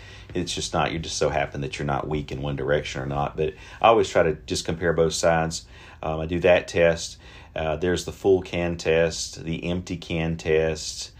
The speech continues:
uh, the lift off test, which is behind the back. And then there are some impingement tests. Although the impingement tests, you know, I don't, I don't really think they're, I don't wanna say they're not beneficial, because obviously there's, there's some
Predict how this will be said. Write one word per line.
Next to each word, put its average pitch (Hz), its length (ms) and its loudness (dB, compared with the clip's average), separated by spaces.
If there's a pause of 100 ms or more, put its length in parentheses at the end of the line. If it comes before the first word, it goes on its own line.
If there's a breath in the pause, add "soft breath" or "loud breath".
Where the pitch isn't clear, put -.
(360 loud breath)
uh, 80 340 -2
the 80 120 0
lift 85 380 4
off 90 260 6
test, 85 380 2
which - 100 -10
is 76 100 -8
behind 78 320 -8
the 71 60 -8
back. 82 460 0 (840)
And 101 120 -4
then 101 120 0
there 101 120 8
are 95 60 6
some 98 180 -2
impingement 92 720 -2
tests. 104 520 2 (440 loud breath)
Although 107 200 8
the 104 140 2
impingement 147 460 0
tests, 87 360 4
you 95 100 -4
know, 92 80 2
I 92 80 6
don't, 98 160 0 (440 loud breath)
I 98 80 -2
don't 110 120 2
really 101 200 6
think 92 240 -2
they're, 80 320 0
I 104 40 2
don't 110 80 2
wanna 101 100 2
say - 120 0
they're 85 100 0
not 78 180 0
beneficial, 80 500 0
because 78 300 -4
obviously 80 400 0
there's, 73 280 -4
there's 80 240 -2
some 76 220 -8